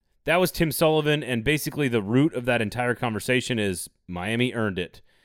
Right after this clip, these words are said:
I think Nashville S C fans already know that, but the point is, if you didn't watch the game, if you didn't watch the match, and you don't exactly know what happened, Miami's one of the worst teams in the league, Nashville S C, one of the better teams in the league,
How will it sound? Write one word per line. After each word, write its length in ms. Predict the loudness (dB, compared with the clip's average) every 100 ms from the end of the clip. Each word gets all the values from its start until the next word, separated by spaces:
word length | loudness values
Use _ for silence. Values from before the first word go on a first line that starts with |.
| _ _ _ _ -6
I 60 |
think 260 | 0 2 2
Nashville 440 | 2 2 2 0
S 100 | 0
C 140 | -2 -2
fans 240 | -2 2
already 200 | 2 2
know 220 | 0 0
that, 240 | 2 0 0
but 140 | -6
the 60 | -6
point 380 | -4 0 0 2
is, 200 | 0 -2
if 120 | -6
you 120 | -6
didn't 320 | 0 0 0
watch 240 | -2 -4 -6
the 80 |
game, 260 | -2 0 0
if 80 | -2
you 80 | -4
didn't 220 | -4 -2
watch 240 | -4 -6
the 60 | -4
match, 340 | -2 -2 -2
and 100 | -4
you 60 | -4
don't 220 | -2 -2
exactly 440 | -2 -2 -4 -2 -2
know 160 | 0
what 180 | 0 -2
happened, 480 | -2 -4 -4 -4 -6 -16 _
Miami's 420 | -4 -2 0 0 0
one 80 |
of 60 | -2
the 80 | -2
worst 340 | 2 0 0
teams 220 | -4 -4
in 60 | -2
the 60 | -4
league, 320 | 0 0 0
Nashville 460 | -4 -4 -4 -4
S 160 | -2 -2
C, 220 | -2 -2
one 160 | -2 -4
of 40 |
the 60 | -4
better 300 | -2 2 0
teams 340 | 0 0 0
in 60 | -2
the 80 | 2
league, 320 | 4 2